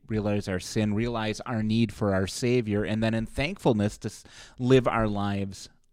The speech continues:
according to the law that God has given us as a guide in our lives. Um, but without that law, without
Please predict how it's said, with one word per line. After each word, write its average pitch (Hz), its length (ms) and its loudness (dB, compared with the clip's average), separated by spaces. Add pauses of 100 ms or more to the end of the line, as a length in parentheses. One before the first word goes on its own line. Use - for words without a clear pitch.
according 113 540 -2
to 113 140 -4
the 101 120 -2
law 92 260 -2
that 92 160 -4
God 90 300 -4
has 90 180 -4
given 90 300 -4
us 92 160 -6
as 101 400 -6
a 110 80 -4
guide 101 560 -2
in 90 180 -6
our 87 140 -6
lives. 87 500 -8 (540)
Um, 185 320 -4
but 107 120 4
without 113 640 2 (220)
that 101 320 -2
law, 95 320 0
without 107 680 0